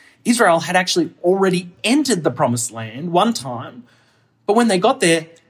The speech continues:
they decided they didn't like it. They were afraid. They didn't trust in God's promise to give them that land,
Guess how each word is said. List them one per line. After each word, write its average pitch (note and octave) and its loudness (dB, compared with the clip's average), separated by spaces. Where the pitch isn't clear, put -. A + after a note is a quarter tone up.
they G3 2
decided F#3+ -2
they F3 2
didn't E3+ 2
like A3 -6
it. - -20
They G3 4
were G#3 4
afraid. A3+ 0
They A3+ 4
didn't A#3 -4
trust B3 -2
in F#3+ -2
God's F3+ 2
promise A#3 0
to F#3+ -2
give B3 2
them A#3 2
that E3+ 2
land, E3+ 2